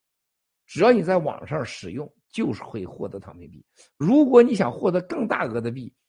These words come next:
不讲那么多时间，那就加入爆料革命各农场，你就会得到这个币啊。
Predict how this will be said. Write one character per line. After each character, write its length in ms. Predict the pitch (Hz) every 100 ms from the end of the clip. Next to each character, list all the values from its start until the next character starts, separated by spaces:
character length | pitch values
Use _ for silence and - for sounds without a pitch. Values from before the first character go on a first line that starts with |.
| _ _
不 120 | 277
讲 180 | 262 170
那 80 | 165
么 100 | 180
多 120 | 160
时 180 | 139 156
间， 240 | 143 143 -
那 120 | 170
就 240 | 139 123 -
加 180 | - 175
入 120 | 170
爆 160 | 127 135
料 140 | 127
革 120 | 113 117
命 120 | 113
各 160 | 110 160
农 140 | 120
场， 160 | 127 - _ _ _
你 160 | 120 117
就 180 | 196
会 120 | 165 110
得 160 | 87
到 100 | 87
这 80 | 92
个 100 | 87
币 120 | 98 - _ _
啊。 200 | 80 78